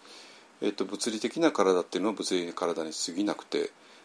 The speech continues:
物理的な体、物理的な体として、まあ、扱えばい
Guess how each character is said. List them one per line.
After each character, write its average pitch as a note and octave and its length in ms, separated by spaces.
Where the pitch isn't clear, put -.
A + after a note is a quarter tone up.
物 F#2+ 220
理 E2 100
的 - 140
な D3 140
体、 F2 300
物 E2 220
理 E2 100
的 - 100
な C#3 120
体 E2 300
と D#2+ 120
し - 60
て、 E2+ 360
ま F2 140
あ、 - 60
扱 - 320
え - 60
ば D#2 120
い D#2 40